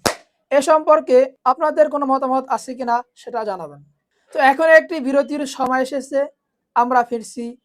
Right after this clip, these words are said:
দশ মিনিট পরে। <laughs>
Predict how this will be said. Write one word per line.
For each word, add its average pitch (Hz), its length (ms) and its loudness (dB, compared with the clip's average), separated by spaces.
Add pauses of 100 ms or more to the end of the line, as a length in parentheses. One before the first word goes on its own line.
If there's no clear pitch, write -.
(200)
দশ 262 340 0 (160)
মিনিট 214 280 -10 (260)
পরে। 151 240 -12 (1120)
<laughs> 294 380 4